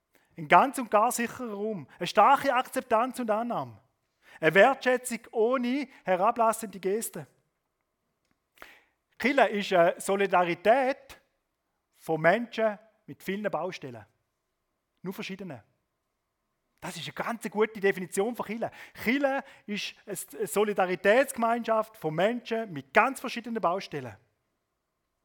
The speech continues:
Die Frage ist weniger, ob wir es mit solchen Menschen aushalten, als vielmehr können solche Menschen uns vertrauen.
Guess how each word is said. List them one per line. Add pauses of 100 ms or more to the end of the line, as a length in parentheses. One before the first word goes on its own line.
(1500)
Die
Frage
ist
weniger, (380)
ob
wir
es (760)
mit
solchen
Menschen
aushalten, (880)
als
vielmehr (560)
können
solche
Menschen (1400)
uns
vertrauen.